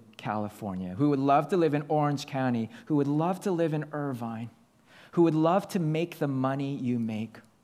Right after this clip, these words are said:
live in the houses you live in, drive the cars that you drive, have the jobs that you have. They would envy you and trade places with you in a second.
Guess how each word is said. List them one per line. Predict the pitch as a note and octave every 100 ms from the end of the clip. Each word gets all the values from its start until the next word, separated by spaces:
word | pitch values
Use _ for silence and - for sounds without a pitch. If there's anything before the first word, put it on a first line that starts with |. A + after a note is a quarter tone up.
| _ _ _ _ _ _ _ _ _ _ _ _
live | B2+ D3+ F3+
in | F3+
the | D3+
houses | B2+ - D3 D3 - C#3 B2
you | B2+ B2+
live | B2 A#2+
in, | A#2
drive | G#2+ C3 D#3 F3+
the | F#3
cars | F3+ - D3 D3 D3
that | C#3+ B2
you | A#2 A2
drive, | - A2+ G2 F#2+ F#2 F#2 - - - -
have | - D3+ F3+ E3+
the | F3+
jobs | B2 D3 C#3+ C#3+ C3
that | B2+ - -
you | A#2+ A#2+ A#2 -
have. | - A2+ G2+ G#2 - - -
They | C3+ E3 G3 G3
would | F#3 E3 F3 F3+ - - _ _
envy | G#3+ B3 B3 G3 C3 A#2 F#2+ - - -
you | F#2+ E2+ F2 - -
and | B2 A#2+ - -
trade | - - A#3+ A#3+ B3
places | - A3+ G3+ - G3+ E3
with | F3 E3
you | D#3+ C#3+
in | C3
a |
second. | A#2+ - A#2+ C#3+ B2+